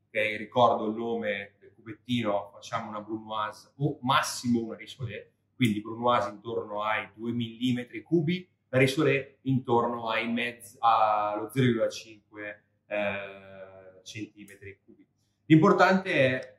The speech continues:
mantenere la stessa misura per tutti gli ortaggi che abbiamo appena visto, come si lavano, come si preparano, come si tagliano.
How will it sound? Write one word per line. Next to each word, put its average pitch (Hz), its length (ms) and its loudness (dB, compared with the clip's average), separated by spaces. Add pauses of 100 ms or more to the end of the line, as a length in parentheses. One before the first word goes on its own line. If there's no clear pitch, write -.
(120)
mantenere 143 800 0
la - 80 -4
stessa - 800 -6
misura 113 460 -8
per - 300 -14
tutti 117 380 -16
gli 107 80 -10
ortaggi 110 480 -8
che 113 60 -10
abbiamo 101 220 -8
appena 101 220 -18
visto, 101 360 -20
come - 200 -20
si - 140 -20
lavano, 117 380 -4
come 98 160 -20
si - 160 -20
preparano, - 480 -4
come - 160 -20
si - 120 -20
tagliano. - 200 -20